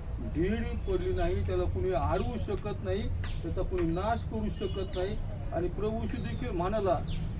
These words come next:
"आकाश आणि पृथ्वी नष्ट होईल, परंतु माझं वचन नाहीसं होणार नाही." त्याला माहीत होतं, ज्या वेळेस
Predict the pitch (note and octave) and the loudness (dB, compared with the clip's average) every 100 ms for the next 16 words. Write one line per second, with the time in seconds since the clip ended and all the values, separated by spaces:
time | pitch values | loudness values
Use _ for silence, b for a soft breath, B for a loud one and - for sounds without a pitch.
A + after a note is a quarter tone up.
0 | - - F3 F#3+ B3 B3+ A3 G3+ G3 F3 | -4 0 0 0 -2 -2 -2 -2 -2 -2
1 | E3+ G3+ G#3 E3+ E3 E3 D#3+ E3 D#3+ E3 | -2 -2 0 0 0 0 0 0 0 0
2 | E3 E3 D#3+ A#3 C#4 C#4 - - - D#3 | 0 0 0 0 0 -2 -4 -4 -4 -2
3 | - C#3 - - C3+ C#3 A#2+ A#2 - - | -2 -2 -2 -4 -2 -2 -2 -4 -4 -4
4 | - - - - - - - F#3 F#3+ F#3 | -4 -4 -4 -4 -4 -4 -2 0 0 2
5 | G#3+ D4+ D#4+ F#3 E3+ G3 F#3 E3 F#3 A3+ | 4 4 4 4 4 6 4 4 2 2
6 | C4 B3+ B3 | 2 2 0